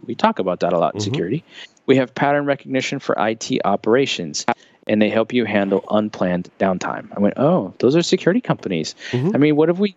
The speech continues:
Speaker 1: what have we talked about with our, our guests recently? The, the more you can use data and intelligence to get where you need to be, the better off.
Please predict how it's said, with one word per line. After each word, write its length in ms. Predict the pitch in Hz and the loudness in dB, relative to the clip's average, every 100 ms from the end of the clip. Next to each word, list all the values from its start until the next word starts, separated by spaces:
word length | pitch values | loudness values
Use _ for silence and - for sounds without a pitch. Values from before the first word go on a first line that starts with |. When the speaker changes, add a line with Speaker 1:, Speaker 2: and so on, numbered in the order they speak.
| - | 0
Speaker 1:
what 100 | 175 | 0
have 80 | 196 | 2
we 60 | |
talked 260 | 185 - - | 0 -2 0
about 180 | 170 - | 0 0
with 160 | 151 151 | 0 2
our, 200 | 147 - | 2 0
our 140 | 127 | -2
guests 360 | 127 139 202 - | 2 0 0 -4
recently? 540 | 92 - 82 76 76 - _ _ _ _ _ | -4 -4 -6 -6 -6 -12 _ _ _ _ _
The, 240 | 110 120 - | -2 0 -2
the 100 | 120 117 | 0 2
more 380 | 127 160 170 - | 4 4 2 -2
you 160 | 135 139 | -4 -2
can 160 | 135 | 0
use 180 | 123 110 | 2 2
data 260 | 107 110 113 | 2 2 2
and 120 | 101 | -2
intelligence 480 | 95 107 104 104 - | 0 0 0 -4 -2
to 80 | |
get 120 | 104 87 | 0 2
where 80 | |
you 60 | 101 | 2
need 160 | 98 95 | 0 -2
to 60 | |
be, 360 | 95 95 95 92 | 0 2 2 -2
the 60 | - | 0
better 280 | 95 87 76 | 2 2 0
off. 220 | 71 | -4